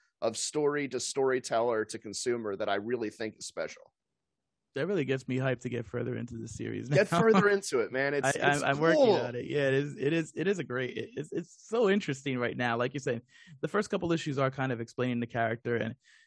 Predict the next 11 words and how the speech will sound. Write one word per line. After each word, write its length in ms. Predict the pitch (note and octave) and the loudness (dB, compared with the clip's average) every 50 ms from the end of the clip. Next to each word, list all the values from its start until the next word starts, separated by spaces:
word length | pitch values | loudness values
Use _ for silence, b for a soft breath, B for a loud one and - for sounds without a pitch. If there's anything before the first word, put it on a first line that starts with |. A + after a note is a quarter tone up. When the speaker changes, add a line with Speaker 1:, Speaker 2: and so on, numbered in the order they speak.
| b b | b b
Speaker 2:
and 100 | C3 C3 | -4 -4
celebrity 520 | C3+ - A#2 A#2 B2+ C3 B2+ C3 A#2+ A2 | -2 -2 0 2 2 2 2 2 -2 -2
culture 600 | - - C3+ B2 A#2+ A#2+ - - B2+ B2+ B2 B2 A#2+ | -4 0 0 0 0 0 -2 -4 -2 2 2 2 2
and, 220 | - A2+ A2+ - | 2 0 -2 -4
and 120 | A3+ A3+ | -4 -4
just 160 | C3 C#3+ C3+ - | -4 -4 -4 -4
the 80 | C3+ | -6
fandom 480 | - - - A#2+ B2 D3+ E3 D3 B2+ A#2+ | -6 -4 -4 -2 0 2 2 2 0 0
that 160 | B2 - - | -2 -6 -6
follows 460 | - - B2 B2+ C#3 C3 B2 A2+ - | -2 2 4 4 4 4 2 0 -2
it, 100 | G#2+ - | -6 -6